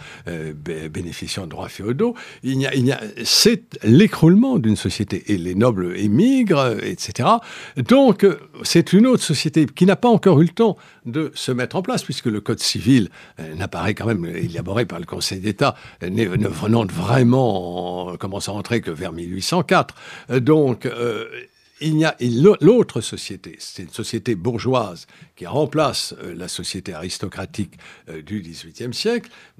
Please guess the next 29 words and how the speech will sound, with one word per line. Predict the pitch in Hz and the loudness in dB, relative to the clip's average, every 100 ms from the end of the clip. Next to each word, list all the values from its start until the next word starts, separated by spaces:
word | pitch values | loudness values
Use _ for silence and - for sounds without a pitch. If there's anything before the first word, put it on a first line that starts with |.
| - | -10
Elle | 113 | -6
n'est | 110 | -6
pas | - 156 120 | -2 -2 -2
encore | 110 113 104 | -6 -8 -10
tout | - - | -16 -20
à | 82 | -18
fait | - | -18
en | 87 | -18
place, | - 208 233 101 | -8 -6 -6 -8
elle | |
n'a | 80 | -12
pas | - 123 | -6 -6
trouvé | - 87 85 | -6 -12 -14
ses | - 90 | -12 -8
marques. | 143 202 - - - - | -4 -4 -6 -20 -14 -2
Donc | 160 117 | -2 0
nous | 123 | -2
sommes | - 214 226 131 | -2 -2 -2 -2
dans | 120 | -8
une | 104 104 | -8 -10
époque, | 101 - 156 175 - - _ | -8 -6 -6 -6 -12 -20 _
euh, | 90 | -14
de | 90 131 143 | -4 -2 0
transition. | - 110 95 - 101 | -2 -4 -4 -4 0
Mais | 95 135 120 | 2 2 0
il | |
faut | - 85 | -6 -8
bien | 90 104 | -8 -2
dire | 139 180 | 2 2